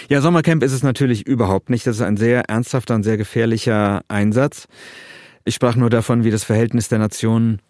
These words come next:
untereinander ist, weil bei diesen multilateralen Militärmissionen es häufig so ist, dass zwischen Nationen auch häufig starke Vorurteile und so bestehen.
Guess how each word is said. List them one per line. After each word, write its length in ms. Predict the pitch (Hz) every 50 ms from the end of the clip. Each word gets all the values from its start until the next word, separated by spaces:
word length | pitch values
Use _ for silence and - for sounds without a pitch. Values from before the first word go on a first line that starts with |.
| _ -
untereinander 720 | - 143 139 131 127 98 95 98 101 101 101 107 110 95
ist, 180 | 113 117 - -
weil 160 | 117 110 110
bei 140 | 104 110 107
diesen 400 | 107 110 110 113 110 110 107 107
multilateralen 1080 | 107 113 113 - 127 123 117 113 - 110 104 110 110 107 110 107 107 107 107 107 104 - - - - - _ -
Militärmissionen 1300 | 107 107 98 - - 123 120 123 117 - - - 113 113 113 113 113 117 113 113 113 113 110 107 98 - -
es 240 | - - 107 - -
häufig 340 | 113 110 117 107 131 113 -
so 140 | - 120 107
ist, 240 | 110 110 - -
dass 420 | 117 110 95 - - - - - -
zwischen 540 | - - 117 107 120 113 107 107 107 107 107
Nationen 480 | 104 104 101 - - 120 117 113 110 104
auch 400 | 87 104 - - - - - -
häufig 240 | 110 104 - -
starke 260 | - - 113 110 - 110
Vorurteile 600 | - - 120 120 123 123 - 120 117 117 110 117
und 100 | 110 104
so 100 | 117 113
bestehen. 380 | 107 110 - - - 117 117